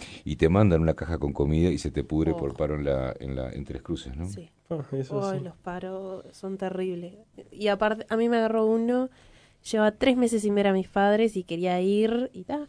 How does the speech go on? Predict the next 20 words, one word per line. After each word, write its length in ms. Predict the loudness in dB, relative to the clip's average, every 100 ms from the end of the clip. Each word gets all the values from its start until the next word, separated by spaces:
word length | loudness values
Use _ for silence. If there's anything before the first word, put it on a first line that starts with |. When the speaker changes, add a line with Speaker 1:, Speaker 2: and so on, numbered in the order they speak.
| -6
Speaker 2:
y 80 | -4
no, 200 | -4 -4
tuve 200 | -4 -4
que 80 | -4
esperar 320 | -6 -4 -4 -4
una 100 | -6
semana 340 | -8 -8 -6
más 420 | -4 -4 -4 -8 -10
porque 260 | -8 -8
el 100 | -8
tema 240 | -4 -4 -4
que 80 |
empezaba 340 | -6 -4 -2 -2
las 120 | -4
clases 320 | -6 -6 -4
en 160 | -6 -2
dos 160 | 0 0
días, 400 | 2 2 2 -2
entonces 320 | -8 -10 -12
ta. 180 | -16